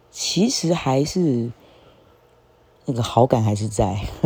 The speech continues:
<laughs> 但是就没有像小时候那么疯狂的会去，就是捧着他的诗集，然后一天到晚这样看这样。我也不知道我看到了什么东西，我也不知道我看出什么东西。然后那么多年过去，我还是不知道我看了什么东西。我这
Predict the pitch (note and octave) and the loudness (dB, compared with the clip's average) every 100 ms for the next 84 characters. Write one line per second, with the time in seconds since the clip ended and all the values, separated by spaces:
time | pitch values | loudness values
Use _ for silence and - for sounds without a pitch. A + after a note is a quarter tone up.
0 | C3 - - - - - G3+ A#3 A#3 F3 | 0 -4 -18 -20 -20 6 6 8 8 8
1 | C3+ D#3+ D3+ A2+ G#2+ A#2+ B2 A#2+ - A#2 | 6 4 4 2 2 2 2 2 2 0
2 | B2 G#2 G#2+ A2 A2+ - A2+ A2 - - | 0 -2 0 0 -2 -2 -4 -6 -12 -20
3 | - - A2+ A2 - - A2 A2 A#2 A#2+ | -10 -4 -2 -2 -6 -4 -2 0 0 0
4 | A2 - - A2 A#2 - G#2+ G#2+ G#2+ G#2+ | -2 -4 -4 -4 -4 -4 -2 -2 -2 -2
5 | G#2 G#2+ G#2+ G#2+ - - - - A#2+ - | -2 -4 -4 -6 -6 -8 -6 -6 -8 -12
6 | - - B2+ A#2+ A#2 G#2 A2+ G#2+ G#2 G#2 | -20 -2 -2 2 2 2 0 0 0 -2
7 | - - - - A#2 A2+ A2+ G#2+ - A2+ | -4 -6 -8 -4 -4 -2 0 -2 -2 -4
8 | G#2 G2 - B1 - - - - - - | -6 -8 -6 -8 -8 -10 -12 -12 -20 -20
9 | - - _ - A2+ A#2 A2+ A#2 A2 A2 | -20 -20 _ -4 -2 -2 0 0 0 -2
10 | G#2+ A2 - A2 A2+ B2+ A#2+ A#2 G#2+ - | -2 -2 -2 2 4 4 2 2 2 0
11 | G2+ G2+ G#2 - G#2 - - - | -2 -4 -4 -6 -6 -6 -6 -4